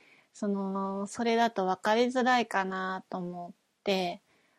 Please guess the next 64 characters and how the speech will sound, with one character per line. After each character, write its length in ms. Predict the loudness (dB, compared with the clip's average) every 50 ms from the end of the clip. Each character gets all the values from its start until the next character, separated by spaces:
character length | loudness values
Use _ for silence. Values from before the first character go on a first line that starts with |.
| _ _
ま 80 | -4 -2
あ、 40 | 0
分 240 | 0 -2 -2 0 2
か 140 | 4 4
り 140 | 6 6 6
や 200 | 6 4 4 2
す 240 | 0 -2 0 2 4
い 160 | 4 6 6
よ 220 | 6 6 6 4 4
う 40 |
に 220 | 6 8 8 6 6
募 140 | 4 2 0
集 320 | 2 6 8 10 10 8
テ 260 | 8 6 4 4 6
ー 40 | 6
マ 160 | 8 8 8
名 280 | 8 8 6 6 4 4
の 160 | 2 0 -2
方 580 | 0 0 2 4 4 4 4 6 6 8 6 6
を 120 | 4 0 -6 -18 -20 -20 -20 -20 _
フ 180 | 2 6 8 8
リ 120 | 8 8
マ 240 | 6 6 6 6 4
ア 60 | 4
プ 180 | 4 4 4 6
リ 140 | 6 6 6
で 160 | 6 6 6
あ 120 | 4 2
な 140 | 0 0 -2
た 140 | -2 -2 -2
の 140 | -4 -4 -4
面 180 | -4 -4 -4
白 340 | -4 -2 -2 0 0 0 0
ア 120 | -2 -2
イ 80 | -2 -4
テ 160 | -6 -8 -8
ム、 200 | -8 -8 -10 -14 -20 _ _ _ _ _ _ _ _ _ _ _ _
あ 120 | -6 -6 -2
と、 380 | 2 4 4 6 6 4 2 -2 -12 -12 _
あ 140 | 0 2 2
な 160 | 2 2 0
た 140 | -2 -4 -6
の 120 | -6 -6
お 60 | -6
す 160 | -2 -2 -2 0
す 120 | 2 4
め 160 | 4 4 4
食 300 | 2 0 -2 -2 -2 -2
品 320 | 2 6 6 8 8 6 4
っ 20 |
て 220 | 2 0 0 0
い 60 | 0 0
う 40 |
風 320 | -2 -4 -4 -4 -4 -4 -2
に、 280 | -4 -4 -4 -6 -8 -12 _ _ -20 _ _ _ _ -20 _ _
あ 180 | -12 -12 -10 -10
の、 300 | -10 -10 -10 -12 -12 -12 -10
テ 180 | -6 -4 -2
ー 40 | 0
マ 140 | 0 0 0
名 220 | 0 -2 -2 -2
の 140 | -2 -4 -4
方 760 | -6 -6 -4 0 2 2 4 4 4 4 2 2 2 4 6
は 300 | 8 8 8 6 4